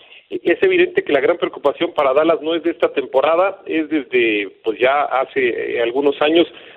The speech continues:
de tratar de fortalecer la defensiva porque saben que están armados al ataque y buscar ese equilibrio con una defensiva que por lo menos los haga permanecer en el partido y que no le cargue toda la mano a la, a la ofensiva,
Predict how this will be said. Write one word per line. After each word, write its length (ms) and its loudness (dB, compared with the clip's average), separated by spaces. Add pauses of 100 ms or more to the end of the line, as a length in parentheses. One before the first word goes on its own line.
(100)
de 80 4
tratar 320 2
de 120 2
fortalecer 580 0
la 80 6
defensiva 520 2
porque 320 -6
saben 200 0
que 100 -14
están 220 0
armados 400 0
al 140 2
ataque 440 -2 (480)
y 100 0
buscar 400 2
ese 200 2
equilibrio 720 4 (180)
con 180 0
una 160 4
defensiva 540 2
que 100 -6
por 220 2
lo 80 4
menos 260 2
los 180 2
haga 200 2
permanecer 460 0
en 100 2
el 100 0
partido 460 0
y 80 -14
que 160 0
no 160 4
le 120 4
cargue 300 0
toda 300 2
la 80 4
mano 180 0
a 60 2
la, 80 2
a 200 -2
la 200 2
ofensiva, 560 0